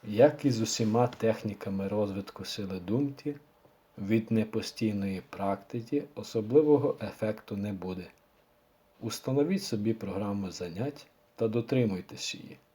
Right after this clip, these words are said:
Регулярно відтворюйте відчуття, ніби вже маєте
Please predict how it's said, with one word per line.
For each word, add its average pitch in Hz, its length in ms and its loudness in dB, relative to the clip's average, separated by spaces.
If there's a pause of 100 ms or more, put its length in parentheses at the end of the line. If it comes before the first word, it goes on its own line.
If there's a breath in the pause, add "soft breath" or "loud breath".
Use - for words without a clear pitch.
(1040)
Регулярно 104 760 -2 (120)
відтворюйте 123 680 0
відчуття, 107 680 -6 (720)
ніби 131 280 2
вже 117 220 4
маєте 104 440 0